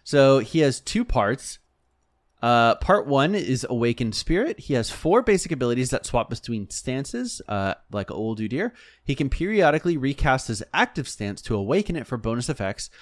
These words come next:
with a shared cooldown between stances. So this is like, um, if you bear stance and then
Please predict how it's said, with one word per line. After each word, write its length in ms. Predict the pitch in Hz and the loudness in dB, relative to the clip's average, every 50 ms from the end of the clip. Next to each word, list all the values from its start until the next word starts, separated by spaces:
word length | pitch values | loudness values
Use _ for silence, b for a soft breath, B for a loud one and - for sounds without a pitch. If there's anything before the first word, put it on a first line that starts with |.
| B B B | B B B
with 100 | B 127 | B 2
a 100 | 131 123 | 2 2
shared 440 | 113 - - - 143 156 190 190 202 | 2 2 0 0 0 0 0 -2 -4
cooldown 400 | - - 180 175 147 120 113 110 | -4 -2 -2 0 0 0 -2 -4
between 320 | 107 110 - - 117 113 107 | -4 -6 -6 -6 -6 -6 -6
stances. 560 | - - 104 85 71 - - - - - - b b b b b b | -6 -6 -8 -8 -8 -10 -14 -16 -16 -16 -18 b b b b b b
So 160 | - 135 131 | -2 0 0
this 120 | 135 127 | 0 -2
is 160 | 147 143 127 135 | -2 -4 -2 2
like, 300 | 135 127 127 123 - 127 | 2 4 4 2 2 2
um, 400 | 117 113 113 113 110 107 - - _ _ | 2 2 4 2 0 -2 -4 -10 _ _
if 260 | - 127 - - 127 | -4 -4 -4 -2 0
you 680 | 127 127 127 123 123 123 120 117 117 117 117 113 107 - _ _ _ _ _ _ _ _ _ _ _ _ _ | 2 2 4 2 2 2 2 0 0 0 -2 -2 -4 -8 _ _ _ _ _ _ _ _ _ _ _ _ _
bear 200 | - 143 147 160 | 2 2 4 4
stance 520 | 156 - - 151 139 135 139 135 - - - | 2 0 -2 -2 -2 -2 -4 -4 -6 -8 -8
and 200 | - 123 123 117 | -6 -4 -2 -2
then 480 | 117 113 110 113 113 113 113 107 104 | -2 -2 -2 -4 -4 -4 -6 -8 -10